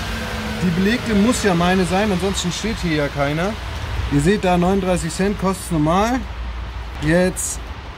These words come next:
bin ich ja angemeldet, hoffentlich richtig.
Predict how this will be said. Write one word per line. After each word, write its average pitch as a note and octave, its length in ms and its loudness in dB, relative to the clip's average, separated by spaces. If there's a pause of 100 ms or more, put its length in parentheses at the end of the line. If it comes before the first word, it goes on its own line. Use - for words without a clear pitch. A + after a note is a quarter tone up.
(300)
bin F#3 180 2
ich F#3 140 0
ja F3 260 2
angemeldet, G3+ 1000 2
hoffentlich D3 500 -2 (380)
richtig. E3+ 340 -4